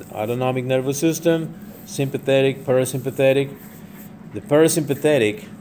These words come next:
as a rest and digest division, is activated during, um, uh,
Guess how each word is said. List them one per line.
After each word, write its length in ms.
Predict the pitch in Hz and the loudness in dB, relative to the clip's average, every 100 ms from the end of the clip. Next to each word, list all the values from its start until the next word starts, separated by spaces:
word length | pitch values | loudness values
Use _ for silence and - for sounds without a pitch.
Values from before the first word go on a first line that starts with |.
| - - - - - - - - - - - - - - - - - - - - - | -20 -20 -20 -20 -20 -20 -20 -20 -20 -20 -20 -20 -20 -20 -20 -20 -20 -20 -20 -16 -8
as 160 | 101 | -6
a 80 | 95 | -6
rest 420 | 101 120 127 - | 0 2 2 0
and 120 | 110 98 | -4 -2
digest 800 | 101 95 127 131 - - - - | -2 0 0 0 0 -10 -14 -12
division, 680 | 95 113 135 - 87 95 - | -6 -2 -2 -4 -10 -10 -12
is 160 | 95 - | -12 -6
activated 840 | 113 - - 123 123 123 120 123 - - - - - - - - 107 | -6 -6 -6 -4 0 2 2 0 -4 -18 -20 -18 -18 -18 -20 -14 -2
during, 400 | 117 120 117 117 | 0 2 0 -2
um, 500 | 101 101 98 92 - - - - | 0 2 0 -2 -12 -18 -18 -12
uh, 300 | 90 95 92 | -6 -4 -6